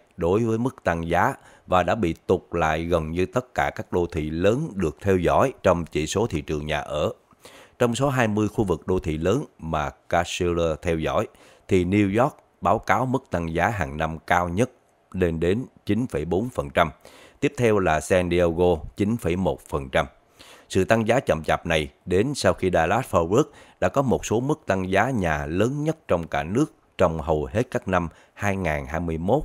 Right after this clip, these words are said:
và hai ngàn hai mươi hai, với mức tăng giá hàng năm lớn hơn mười phần trăm cho đến hai mươi phần trăm. Từ tháng tư đến tháng năm, Dallas báo cáo mức tăng giá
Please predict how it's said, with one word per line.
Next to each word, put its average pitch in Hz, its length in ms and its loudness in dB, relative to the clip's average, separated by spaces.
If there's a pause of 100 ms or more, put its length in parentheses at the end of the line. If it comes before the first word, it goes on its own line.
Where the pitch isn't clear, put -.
và 69 100 -6
hai 78 180 -6
ngàn 73 240 -4
hai 76 140 -6
mươi 78 160 -6
hai, 85 320 0 (440)
với 107 80 2
mức 147 220 -2
tăng 92 180 0
giá 98 120 4
hàng 80 300 -4
năm 85 220 0
lớn 104 320 0
hơn 104 380 -2
mười 92 220 6
phần 80 220 -4
trăm 101 260 2 (560)
cho 92 140 2
đến 98 240 2
hai 95 220 0
mươi 90 140 -2
phần 71 220 -8
trăm. 82 200 0 (480)
Từ 98 140 2
tháng 135 180 -2
tư 104 300 2 (120)
đến 104 180 0
tháng 127 200 -2
năm, 98 160 4 (400)
Dallas 101 500 4
báo 107 180 4
cáo 113 240 0
mức 135 220 -4
tăng 95 220 -2
giá 107 280 0